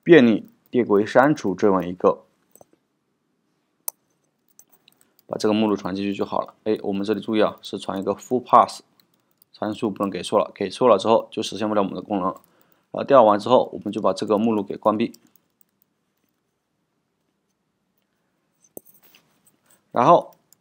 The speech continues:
我们再来看，当它这样调用，调用完之后呢，把里面的东西内容都删完了，是吧？那我们要，我们还再有一个 remove D R，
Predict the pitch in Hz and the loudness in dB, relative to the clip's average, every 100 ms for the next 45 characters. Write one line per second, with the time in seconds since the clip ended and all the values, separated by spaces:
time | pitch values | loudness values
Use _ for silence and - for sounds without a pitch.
0 | _ _ _ 101 107 135 120 127 - - | _ _ _ -8 -2 0 2 2 0 -8
1 | _ _ _ _ _ - 147 147 143 143 | _ _ _ _ _ 2 2 4 2 4
2 | 160 135 - _ _ _ _ _ _ _ | 2 2 -2 _ _ _ _ _ _ _
3 | - 151 135 120 - _ _ _ _ _ | 0 2 2 0 -6 _ _ _ _ _
4 | _ _ _ _ _ _ _ - 147 117 | _ _ _ _ _ _ _ 0 2 6
5 | 98 101 - 160 143 101 - _ _ _ | 4 2 0 4 4 4 -2 _ _ _
6 | - _ _ _ _ _ _ _ _ _ | -20 _ _ _ _ _ _ _ _ _
7 | _ 113 123 104 110 123 107 110 - - | _ 2 2 0 -2 -2 -4 -6 -10 -2
8 | 143 107 107 107 117 107 98 98 95 113 | 0 2 0 0 2 2 2 -2 -2 2
9 | 104 - _ - 120 104 101 104 101 _ | 2 0 _ -2 0 0 0 0 -2 _
10 | _ _ _ _ _ _ _ _ _ _ | _ _ _ _ _ _ _ _ _ _
11 | _ _ _ _ _ - 98 98 104 - | _ _ _ _ _ -8 -6 -6 -2 2
12 | 117 92 - - 98 107 110 - - 101 | 4 2 0 -4 -6 -2 -2 -2 0 0
13 | - 123 - | 4 4 2